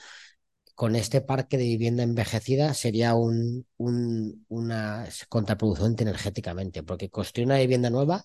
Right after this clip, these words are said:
tirar una vieja y construir una nueva, tiene un, una huella de carbón embebido mayor que lo que per-, dejas de perder en una vivienda restaurada, con lo cual realmente la, es de este, nuestro parque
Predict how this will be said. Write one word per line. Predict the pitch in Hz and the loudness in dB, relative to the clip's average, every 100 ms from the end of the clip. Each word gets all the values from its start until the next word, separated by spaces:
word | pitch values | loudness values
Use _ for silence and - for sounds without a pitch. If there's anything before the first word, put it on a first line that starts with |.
| - | -2
tirar | 113 123 | 4 8
una | 143 143 | 10 10
vieja | 127 98 104 | 8 4 -2
y | |
construir | 104 95 123 | -2 0 4
una | 139 | 8
nueva, | 175 202 - - - | 8 6 2 -20 -4
tiene | 131 131 131 | 2 4 4
un, | 147 | 2
una | 151 139 131 | 2 2 2
huella | 113 131 127 135 | 4 4 4 2
de | 127 120 | 2 0
carbón | 117 107 120 120 | -2 -4 -2 -2
embebido | 120 113 120 143 143 | -2 -2 0 0 0
mayor | 127 120 113 135 160 - - - - - | 0 0 4 4 4 0 -14 -20 -20 -2
que | 131 | 2
lo | 135 143 | 2 2
que | 127 | -2
per-, | 113 123 123 | -4 -4 -4
dejas | 135 117 120 - 127 110 | -6 -4 -4 -2 -2 0
de | 135 104 _ | -2 -4 _
perder | 123 110 110 131 | -2 0 0 2
en | 139 | 2
una | 120 120 120 | 0 0 0
vivienda | 117 117 117 127 127 - - - _ _ 165 - | 0 0 0 -2 -4 -8 -20 -20 _ _ -20 -10
restaurada, | - - - 90 95 87 80 | -6 -4 -2 0 0 -2 -2
con | 90 | -2
lo | 90 | -2
cual | - 110 120 | 0 0 0
realmente | 101 98 104 117 113 | -2 0 0 0 0
la, | 104 98 104 | 0 -2 -4
es | 117 98 | -6 -4
de | 110 | -4
este, | - - - - | -4 -10 -12 -4
nuestro | 101 92 104 | -4 0 0
parque | 98 113 117 135 135 - | 2 0 2 2 0 -4